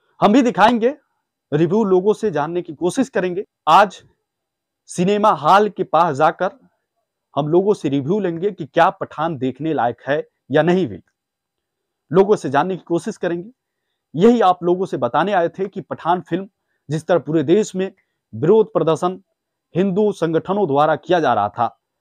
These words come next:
आज पठान फिल्म एक बार फिर ब्लॉकबस्टर होने की कगार पे है। कुछ अनुभवी लोगों का कहना है कि पठान फिल्म ऐसे ही चला तो दो चार दिनों में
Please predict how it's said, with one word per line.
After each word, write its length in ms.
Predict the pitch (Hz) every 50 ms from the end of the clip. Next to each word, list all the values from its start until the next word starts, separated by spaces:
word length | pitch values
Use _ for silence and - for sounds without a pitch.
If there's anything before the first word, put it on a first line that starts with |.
| _ _ _
आज 200 | 139 156 160 -
पठान 400 | - - 135 - 143 147 156 139
फिल्म 360 | 117 - 185 185 135 92 98 - _ _ _ _ _ _ _ _ _ _ _ _
एक 160 | 185 190 185 139
बार 180 | 143 139 131
फिर 320 | - - 175 175 127 - - _ _ _ _ _ _ _ _ _ _ _ _
ब्लॉकबस्टर 840 | 117 117 156 165 165 156 - 131 131 143 143 143 - _ 180 180 135
होने 320 | 107 113 135 139 151 156
की 140 | 147 - 131
कगार 340 | - 135 120 120 113 110 107
पे 140 | - - 92
है। 180 | 104 95 - _ _ _ _ _ -
कुछ 160 | 254 269 -
अनुभवी 560 | - - 190 196 202 185 143 160 202 190 262
लोगों 260 | 240 220 220 214 262
का 140 | 247 - 208
कहना 320 | 160 - 165 147 - 214 208
है 180 | 170 160 170
कि 200 | 165 - 104 - - _ _ _ _ _ _ _ _ _ _ _ _
पठान 400 | 170 - - 190 202 226 247 233
फिल्म 300 | 202 - 202 226 208 214 - -
ऐसे 280 | 156 156 156 - - 170
ही 140 | 165 214 247
चला 260 | 208 - 160 170 170 - 123 - _ _ _ _ _ _ _ _ _ _ _ _ _ _ _ _ _ _ _ _ _ _
तो 100 | 190 202
दो 220 | 156 139 196 247 262
चार 340 | - - 214 220 247 240
दिनों 300 | 190 170 196 208 254 262
में 180 | 202 131 95 87